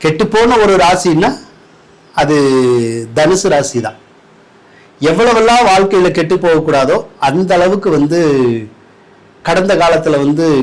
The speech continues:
கெட்டு போச்சு. மொத்தத்திலேயே டோட்டலாவே முடிச்சு விட்டுருச்சுன்னே சொல்லலாம். அப்ப வாழ்க்கையே முடிஞ்சு போன மாதிரி தான்.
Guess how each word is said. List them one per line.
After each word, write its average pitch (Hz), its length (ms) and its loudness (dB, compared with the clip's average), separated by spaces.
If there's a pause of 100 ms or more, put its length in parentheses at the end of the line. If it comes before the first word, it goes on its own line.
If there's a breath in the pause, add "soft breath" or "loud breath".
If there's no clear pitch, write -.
(120)
கெட்டு 139 260 -4
போச்சு. 123 260 -4 (960 loud breath)
மொத்தத்திலேயே 240 560 0 (460)
டோட்டலாவே 226 560 2
முடிச்சு 208 260 0
விட்டுருச்சுன்னே 233 500 -2
சொல்லலாம். 180 320 0 (1800)
அப்ப 143 220 0
வாழ்க்கையே 185 440 2
முடிஞ்சு 185 340 0
போன 165 240 0
மாதிரி 123 220 -4
தான். - 100 -20